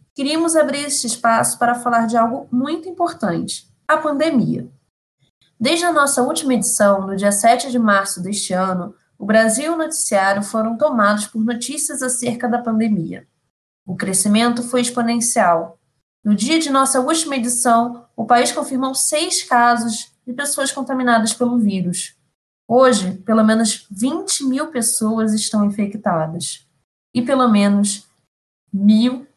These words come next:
cento e vinte e quatro brasileiros morreram. O vírus é real e o perigo também.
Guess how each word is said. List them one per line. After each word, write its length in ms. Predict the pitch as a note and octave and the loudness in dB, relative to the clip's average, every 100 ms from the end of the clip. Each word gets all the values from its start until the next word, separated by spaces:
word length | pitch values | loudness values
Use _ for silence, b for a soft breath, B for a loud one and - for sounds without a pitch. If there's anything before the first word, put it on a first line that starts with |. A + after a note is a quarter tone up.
| _ | _
cento 460 | - - C#4+ C4+ C#4 | -10 -6 -2 -2 -4
e 60 | A#3+ | -4
vinte 260 | A#3+ A#3+ | -2 -2
e 40 | - | -4
quatro 400 | - F#3+ F#3+ G3+ | 0 0 0 -2
brasileiros 1040 | F#3+ A3+ B3 A3+ G3 F#3 F#3 F#3+ - - _ - | 2 4 4 0 0 -2 -4 -4 -6 -8 _ -6
morreram. 600 | B3 G#3+ F3+ E3 E3 - _ _ _ _ _ _ _ _ _ _ _ | -2 0 0 -2 -2 -8 _ _ _ _ _ _ _ _ _ _ _
O 80 | - | -4
vírus 680 | G#3+ A#3+ B3+ G#3+ G3 - _ - | 2 2 2 0 -2 -8 _ -4
é 100 | G3+ | -2
real 640 | G3+ A#3 G#3 F#3+ F#3 F#3 - | 2 4 4 4 2 -4 -6
e 100 | A#3+ | -4
o 60 | |
perigo 380 | B3 A#3+ A3+ B3 | -2 0 0 0
também. 500 | C4+ C4 F3+ F3 - | 0 0 0 -2 -8